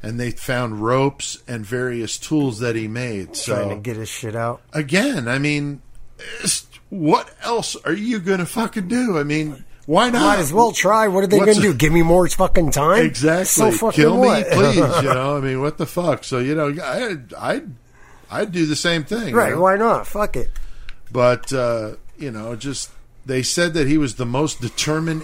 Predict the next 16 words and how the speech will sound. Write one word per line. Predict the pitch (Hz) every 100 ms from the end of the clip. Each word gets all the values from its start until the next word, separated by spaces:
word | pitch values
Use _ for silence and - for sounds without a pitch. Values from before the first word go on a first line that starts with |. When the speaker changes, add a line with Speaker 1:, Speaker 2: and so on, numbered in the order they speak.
| 139
Speaker 1:
inmate | 151 143 131 127
at | 120
escape | 117 - - 135 131
throughout | - 120 123 -
the | 110
history | 135 - 131 120
of | 107
prisons | - 135 123 110 98
at | 117
the | 110
time, | - 127 113 95
at | 85
Speaker 2:
Jesus | 87
Speaker 1:
least. | 104 117 92 90
So, | 85
Speaker 2:
Christ. | 107